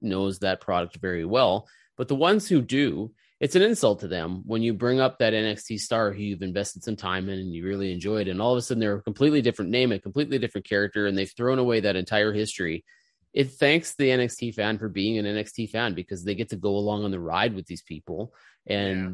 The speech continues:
Speaker 1: they move up to the main roster like, "Oh my God, that's Candice LeRae from N X T. Oh my gosh, that's the original Karrion Kross." Like, there's just a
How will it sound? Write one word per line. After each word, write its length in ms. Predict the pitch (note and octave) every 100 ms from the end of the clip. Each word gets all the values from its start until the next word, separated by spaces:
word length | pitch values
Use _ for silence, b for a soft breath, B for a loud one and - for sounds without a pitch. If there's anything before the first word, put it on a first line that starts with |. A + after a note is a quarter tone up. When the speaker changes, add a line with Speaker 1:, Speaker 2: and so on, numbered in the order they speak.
| F2
Speaker 1:
they 120 | G2
move 200 | G#2+ G2
up 100 | G#2
to 80 | -
the 80 | G#2
main 220 | G2+ G2
roster 280 | F#2 G2 A2+
like, 180 | G#2+ F3
"Oh 260 | F#3 E3
my 120 | D#3
God, 280 | D3 D#3 D3
that's 180 | C#3+ C3+
Candice 380 | D3 C3 C3 C3
LeRae 200 | C3+ C3
from 140 | A#2+
N 80 | C3
X 180 | B2+ B2+
T. 240 | D3 D3
Oh 200 | C#3 C#3
my 100 | C3+
gosh, 320 | C3 C3+ C3
that's 240 | - C3 -
the 160 | C3+
original 320 | C3+ C3+ C3+ C3
Karrion 400 | C3 B2 B2 A2+
Kross." 260 | B2 A2+
Like, 100 | B2
there's 200 | B2+ D3
just 320 | - D#3 D#3 -
a 200 | A#2+